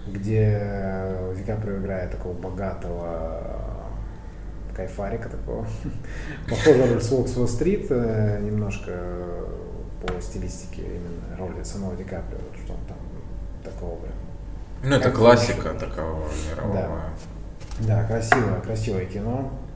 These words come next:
Speaker 1: э, стоит посмотреть, прям очень здорово, прям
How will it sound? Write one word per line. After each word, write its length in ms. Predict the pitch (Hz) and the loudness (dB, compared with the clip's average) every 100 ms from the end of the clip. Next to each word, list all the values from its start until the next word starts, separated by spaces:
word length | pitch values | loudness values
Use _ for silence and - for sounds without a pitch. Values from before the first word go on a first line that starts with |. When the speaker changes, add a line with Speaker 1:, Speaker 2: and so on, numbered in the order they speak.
| - | -8
Speaker 1:
э, 300 | 87 90 85 | -6 -6 -6
стоит 300 | - 92 82 | -6 -6 -6
посмотреть, 540 | - 90 85 92 95 - | -8 -8 -8 -6 -6 -6
прям 140 | - - - - - - | -8 -8 -10 -10 -10 -10
очень 260 | - - - - 90 87 | -10 -10 -10 -10 -8 -8
здорово, 300 | 82 82 80 - - | -8 -8 -8 -8 -10
прям 120 | - | -8